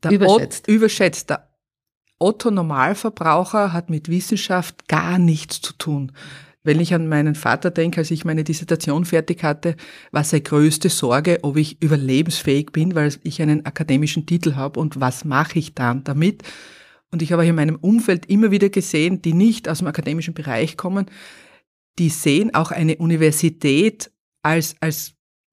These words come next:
Speaker 1: Glaskasten, wo man überhaupt keinen Durchblick hat. Und ich glaub, das Hauptproblem ist, es gibt gar keinen Anknüpfungspunkt für diese Sch-, Bevölkerung. Mit Anknüpfungspunkt meine ich, wenn ich das aufschlag und ich sehe da etwas über Forschung und Wissenschaft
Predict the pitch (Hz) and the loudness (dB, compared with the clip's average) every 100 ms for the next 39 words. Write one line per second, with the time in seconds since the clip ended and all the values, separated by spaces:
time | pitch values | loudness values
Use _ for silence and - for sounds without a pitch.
0 | - - 151 127 190 - 190 180 - 208 | -18 -4 -2 0 -2 -2 0 0 0 -2
1 | 170 170 160 147 147 - 190 180 196 - | 0 0 0 0 -2 -2 -2 0 -2 -2
2 | 208 208 214 214 - 170 - _ 214 220 | -6 -2 0 -2 -2 -8 -8 _ -2 -2
3 | - 190 185 160 156 156 - 208 202 175 | 0 -2 0 -2 0 0 0 -4 0 2
4 | 190 185 - - - 156 - 196 - - | 2 -2 -6 -20 -8 -6 -2 -2 -2 -2
5 | 196 220 - 180 165 156 151 - 185 165 | 0 0 0 -2 0 -2 -4 -4 -2 -2
6 | - 160 - 175 165 - - 175 - 180 | -2 -6 -4 -4 -4 -4 -6 -6 -2 -2
7 | 170 175 156 - _ _ _ _ 170 156 | 0 -2 -6 -10 _ _ _ _ -6 -2
8 | 147 139 151 131 123 - - - - _ | -2 -2 -8 -8 -8 -14 -20 -20 -20 _
9 | _ _ _ _ _ _ _ _ _ 202 | _ _ _ _ _ _ _ _ _ -4
10 | - 170 208 240 240 - 226 - 233 214 | 0 0 2 2 0 0 -2 0 -2 -2
11 | 196 170 196 220 202 202 196 196 - 175 | -2 0 2 2 0 0 0 -4 -6 -4
12 | 214 - 226 208 202 190 196 180 185 190 | -4 -2 0 0 0 -4 -6 -4 -2 0
13 | 202 190 190 - 185 - 170 202 - 196 | 0 0 -6 -6 -8 -2 0 2 2 0
14 | 185 196 214 208 98 | 0 -2 -2 -2 -4